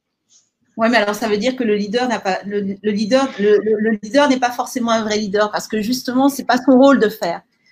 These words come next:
Son rôle, c'est de l'idée de fédérer et, euh, et, et d'amener un courant de pensée, euh, qui fera que chacun aura envie de faire,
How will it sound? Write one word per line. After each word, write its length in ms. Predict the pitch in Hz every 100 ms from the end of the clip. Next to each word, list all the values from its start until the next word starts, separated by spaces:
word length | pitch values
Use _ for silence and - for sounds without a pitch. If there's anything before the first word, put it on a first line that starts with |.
| _ - -
Son 220 | - 240
rôle, 180 | 247 302
c'est 160 | 285
de 120 | 202 214
l'idée 280 | 214 214 277
de 100 | 233
fédérer 640 | - 254 247 233 233 214 _ _ _ _ _
et, 280 | 196 196 190
euh, 300 | 185 180 175 160 -
et, 480 | 196 196 185 196 196
et 60 |
d'amener 320 | 190 214 240 262
un 180 | 262
courant 320 | 254 220 208 214
de 80 |
pensée, 680 | 202 214 208 - 285 320 349 _ _ _ _ -
euh, 380 | 170 175 175 175
qui 180 | 175 -
fera 460 | 196 - 247 247 254
que 180 | 214
chacun 500 | 208 - 269 247 330
aura 360 | 277 226 196 214
envie 360 | 226 196 269 247
de 80 | 165
faire, 360 | - 160 135